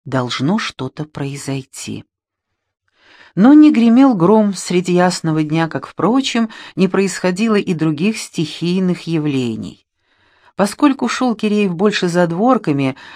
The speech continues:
то и людей он практически не видел, а тех, кого видел, те не замечали его. И только девочка лет шести, игравшая возле кирпичного дома с зелёной крышей,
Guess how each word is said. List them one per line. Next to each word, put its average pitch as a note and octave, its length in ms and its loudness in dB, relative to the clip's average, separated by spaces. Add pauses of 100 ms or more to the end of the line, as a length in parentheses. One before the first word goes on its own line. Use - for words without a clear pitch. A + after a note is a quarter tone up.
(120)
то G#3+ 140 -2
и G#3 160 -4
людей F#3 420 0
он B2+ 140 -2
практически - 760 -6
не E3 240 -2
видел, A#2 420 -6 (360)
а C#3 160 -6
тех, D#3 280 -4
кого C3+ 300 -6
видел, G#3+ 480 0 (400)
те C4+ 240 0
не A3 140 0
замечали E3 640 -2
его. B2 480 -6 (580)
И G3+ 60 -2
только C#4 320 0
девочка F3+ 520 -2
лет D#3 180 0
шести, G3+ 640 -4 (220)
игравшая F#3 580 0
возле E3 320 -2
кирпичного E3 680 -2
дома F3+ 360 0
с D3+ 60 -6
зелёной D#3+ 400 0
крышей, G#3+ 540 0